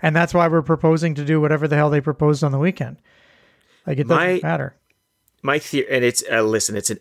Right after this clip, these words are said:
Speaker 2: absolute theory. My theory is this. My theory is that any polling the U C P has shows they have a massive advantage with Albertans on the crime issue,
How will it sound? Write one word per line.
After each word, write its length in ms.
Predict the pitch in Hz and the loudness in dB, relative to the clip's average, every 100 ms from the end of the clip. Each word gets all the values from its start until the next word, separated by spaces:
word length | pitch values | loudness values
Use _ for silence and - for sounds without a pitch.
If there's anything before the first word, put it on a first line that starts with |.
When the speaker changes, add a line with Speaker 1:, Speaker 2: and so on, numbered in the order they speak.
| - | -6
Speaker 2:
absolute 560 | 127 113 110 107 98 | -2 -2 -4 -4 -6
theory. 380 | - 92 85 92 - | -6 -8 -8 -14 -10
My 160 | 117 123 | -6 -6
theory 420 | - 147 127 101 | -2 0 0 0
is 120 | 90 | -4
this. 280 | 98 90 - _ _ _ - _ _ | -6 -8 -12 _ _ _ -20 _ _
My 220 | 113 127 | -4 -2
theory 520 | 123 - 185 185 180 | -2 0 2 4 2
is 220 | 143 123 101 | 2 0 0
that 200 | 107 104 | 0 0
any 200 | 120 143 | -2 -4
polling 460 | - 139 127 123 107 | -2 0 2 2 2
the 80 | 104 | -2
U 140 | 107 | -2
C 160 | - 98 | -4 -6
P 220 | - 101 | -6 -6
has 260 | 101 90 | -4 -4
shows 280 | 95 104 104 | -2 -2 -2
they 120 | 101 | -2
have 160 | 107 107 | -2 0
a 80 | 107 | -2
massive 540 | 95 107 107 - 104 | -2 -4 -2 -2 -4
advantage 460 | 98 - 92 87 101 | -4 -6 -8 -8 -8
with 120 | 104 | -8
Albertans 540 | 95 - 98 - 92 | -8 -6 -6 -6 -6
on 80 | 98 | -8
the 80 | 98 | -10
crime 360 | - 101 101 98 | -6 -4 -4 -6
issue, 380 | 95 - 92 | -8 -8 -10